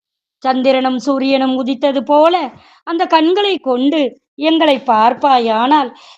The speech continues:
எங்கள் மீதுள்ள எல்லா பாவங்களும் சாபங்களும் தீர்ந்து விடுமே. இறைவனின் கடைக்கண் பார்வை பட்டாலே போதும், சாபங்கள் கருகி போகும்.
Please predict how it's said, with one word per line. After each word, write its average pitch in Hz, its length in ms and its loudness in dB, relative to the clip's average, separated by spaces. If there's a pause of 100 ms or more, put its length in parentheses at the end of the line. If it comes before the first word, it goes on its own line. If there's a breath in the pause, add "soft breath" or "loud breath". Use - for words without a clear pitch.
எங்கள் 370 440 0
மீதுள்ள 359 440 4
எல்லா 320 640 0
பாவங்களும் 302 840 2
சாபங்களும் 247 720 -2 (400)
தீர்ந்து 349 480 0
விடுமே. 254 600 -2 (380)
இறைவனின் 392 600 2
கடைக்கண் 302 560 0
பார்வை 240 440 -2
பட்டாலே 254 600 -2
போதும், 175 460 -8 (540)
சாபங்கள் 233 600 2
கருகி 311 480 0
போகும். 180 440 -10